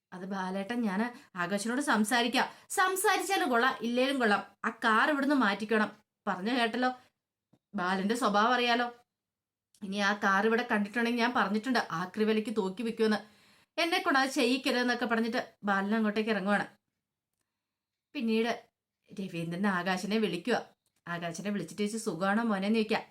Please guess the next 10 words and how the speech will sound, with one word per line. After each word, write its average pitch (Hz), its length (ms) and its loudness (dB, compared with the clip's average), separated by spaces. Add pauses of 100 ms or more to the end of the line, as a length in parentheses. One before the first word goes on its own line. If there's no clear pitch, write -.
"അതേ 180 180 -8
അങ്കിളേ" 208 280 0
എന്ന് 226 120 -2
പറയണേ. 202 320 0 (600)
"അതെ, 190 160 -4 (440)
ഞാൻ 175 260 -6
കാർ 190 320 -4
ഓടിക്കാനൊരു 226 420 0
ഡ്രൈവറെ 196 400 0
തപ്പുന്നുണ്ട്, 220 600 0